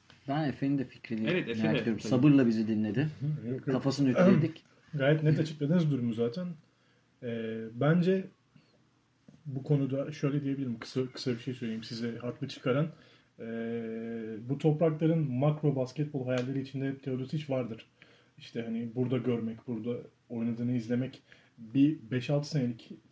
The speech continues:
Speaker 3: e, kısa tarihin bir şeyidir yani, e, olağan isteğidir taraftar adına. O makro hayaller mikro planlara çarpıyor.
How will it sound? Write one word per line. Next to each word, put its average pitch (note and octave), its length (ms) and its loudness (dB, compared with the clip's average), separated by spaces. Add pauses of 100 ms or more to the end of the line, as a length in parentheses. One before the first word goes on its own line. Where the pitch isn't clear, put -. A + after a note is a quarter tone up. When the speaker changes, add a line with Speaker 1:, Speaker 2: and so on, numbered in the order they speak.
(100)
Speaker 3:
e, A2 320 -8
kısa D3+ 260 0
tarihin D3 420 -2
bir D3+ 160 2 (440)
şeyidir E3+ 400 -2
yani, A2+ 340 -2 (160)
e, A#2+ 340 -8
olağan E3+ 340 6
isteğidir A2+ 480 -2
taraftar A2+ 400 -10
adına. F3+ 320 -4 (300)
O F#3 100 0
makro F#3 400 4
hayaller C3 400 2
mikro D#3 380 4
planlara B2+ 400 -2
çarpıyor. A#2+ 440 -6